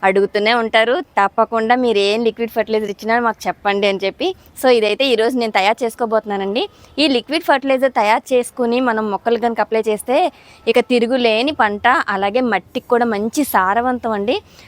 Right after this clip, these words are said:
అలాగే అన్ని పోషకాలు కలిగిన ఈ లిక్విడ్ ఫర్టిలైజర్ మనకి ఎంతగానో అవసరం గార్డెన్లో. అయితే ఇందులో మనం ఏమేం కలపబోతున్నాం, ఈ, ఈ పదార్థాలన్నీ కూడా చక్కగా మనం, ఆ, కలుపుకుంటూ మాట్లాడుకుందామండి. ఏమేం తెచ్చానో కూడా మీకు చూపిస్తాను.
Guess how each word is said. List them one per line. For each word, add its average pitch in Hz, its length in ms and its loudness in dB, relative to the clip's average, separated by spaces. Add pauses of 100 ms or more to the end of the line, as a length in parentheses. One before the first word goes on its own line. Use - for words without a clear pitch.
(100)
అలాగే 240 340 2
అన్ని 262 440 0
పోషకాలు 277 580 0
కలిగిన 233 460 0 (120)
ఈ 247 200 0
లిక్విడ్ 247 320 -2
ఫర్టిలైజర్ 220 500 -2
మనకి 233 300 -2
ఎంతగానో 233 720 0
అవసరం 254 500 -4 (200)
గార్డెన్లో. 196 500 0 (380)
అయితే 269 360 2
ఇందులో 269 220 0
మనం 269 200 0
ఏమేం 214 320 0
కలపబోతున్నాం, 262 600 -2
ఈ, 262 160 -2 (100)
ఈ 226 180 -4
పదార్థాలన్నీ 226 720 0
కూడా 240 340 0 (440)
చక్కగా 233 260 0
మనం, 226 480 -2 (260)
ఆ, 208 260 0
కలుపుకుంటూ 254 520 0
మాట్లాడుకుందామండి. 220 800 0
ఏమేం 220 360 0
తెచ్చానో 208 400 -4
కూడా 208 160 -2
మీకు 214 260 -4
చూపిస్తాను. 208 540 -6